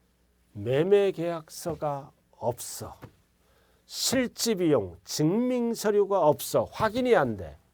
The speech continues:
있는데 엉터리, 엉터리야. 엉터리, 엉터리니까 인정을 못 해. 이럴 때는 법에 의해서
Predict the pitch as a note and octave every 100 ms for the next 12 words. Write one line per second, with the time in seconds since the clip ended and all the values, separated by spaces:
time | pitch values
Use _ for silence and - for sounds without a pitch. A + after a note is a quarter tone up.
0 | - D#3+ A3+ C4 C4 B3+ A#3 E3+ G#2+ D#2+
1 | _ _ _ _ _ C3 F3 F3+ - E3
2 | D#3+ B2 A#2 A#2 F#2+ E2+ D2 _ _ _
3 | _ _ _ - G3+ C4 F3 A3 A#3+ A#3+
4 | A3 G3+ G3+ G#3 G#3 C4+ A#3 _ _ B2
5 | C3+ D#3 D3 D3+ C#3 A#2+ F#2+ F2 - D#2+
6 | D2 _ - B2 C#3 A#2+ A2 - - C3+
7 | G#3 G#3 - - C3 D3+ A#3 G#3 D#3+ B2+
8 | - -